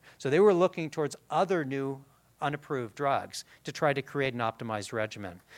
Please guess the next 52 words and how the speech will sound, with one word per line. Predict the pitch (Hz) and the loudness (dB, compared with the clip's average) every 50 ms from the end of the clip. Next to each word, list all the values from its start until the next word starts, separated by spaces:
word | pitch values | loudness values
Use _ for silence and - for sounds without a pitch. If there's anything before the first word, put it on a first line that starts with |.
| - - - | -12 -4 0
And | 185 | 4
here's | 175 247 302 269 311 | 6 6 6 6 6
what | 311 - | 4 4
the | - | 2
data | 226 160 170 170 180 190 185 214 | 2 4 4 6 6 6 6 4
showed. | 202 - - 151 131 127 143 147 | 2 2 4 4 4 4 4 2
If | 160 - | 0 -4
you | - 160 | -2 0
looked | 165 208 220 - | 0 0 0 -2
at | 269 185 | -4 -4
the | - 196 | -4 -4
proportion | - 190 160 - 196 196 202 - - 196 | -4 -6 -4 -2 0 0 0 -2 -4 -8
of | 165 - | -8 -6
people | 190 190 190 - 175 | -6 -8 -6 -2 -2
who | 165 | -2
had | 156 147 | -2 -2
greater | - 160 170 175 170 | -2 -2 -2 -2 -2
than | 156 156 143 | -4 -4 -2
one | 139 151 165 180 180 | 0 0 0 0 2
log | 175 170 165 | 2 2 0
reduction | 147 160 143 156 165 180 - - - 151 139 - _ _ _ _ _ - | 0 -2 0 0 0 0 0 -4 -8 -8 -10 -10 _ _ _ _ _ 4
after | 156 175 170 170 - - 190 185 | 4 4 4 2 -2 -4 -2 -2
a | 185 175 | -2 -2
week, | 156 170 165 139 113 147 - - - - _ _ _ _ _ | 0 0 0 0 -2 -4 -8 -14 -20 -20 _ _ _ _ _
so | - 156 | -6 -6
it's | 135 135 - | -6 -4 -2
day | - 180 180 | 0 0 0
fourteen, | 170 - 180 165 151 - - 196 185 160 | 0 0 0 0 0 0 -2 -2 -2 -4
but | 139 139 127 | -4 -4 -2
that's | 147 143 - - | -2 -2 -2 -4
one | 143 131 147 170 180 170 | -6 -4 -4 -4 -2 -2
week | 165 170 160 156 - | -2 -2 -2 -2 0
after | 151 147 131 - - 143 | 0 0 0 -2 -6 -8
the | 131 143 | -6 -2
dose, | 135 202 208 170 117 107 131 - - - - - _ _ _ _ - - _ | 0 2 4 4 2 0 -4 -8 -12 -16 -16 -18 _ _ _ _ -20 -20 _
it | - 147 | -10 -10
was | 151 - - | -8 -6 -2
eighty-three | 165 180 180 180 190 - - 156 175 180 180 | -2 -2 -2 -2 -4 -8 -6 -4 -4 -4 -4
percent. | 180 - 170 - - - 131 113 117 120 - | -4 -6 -8 -6 -6 -6 -6 -6 -8 -8 -8
And | 147 | -10
if | 143 - | -8 -4
you | 165 165 | -2 0
look | 196 202 - | 0 0 0
at | 185 135 | -2 -2
greater | - 175 175 175 175 | 0 0 0 0 0
than | 160 170 165 | -2 -2 -2
a | 160 | -2
log, | 160 175 190 202 214 208 160 | -2 0 2 2 2 2 0
it | 147 147 | -2 -6
was | 143 135 | -8 -10
sixty | - - - 196 - - - - 180 | -10 -10 -10 -10 -12 -12 -12 -12 -10
percent. | - - 139 123 - 127 107 104 110 131 | -10 -10 -10 -10 -8 -8 -8 -8 -10 -12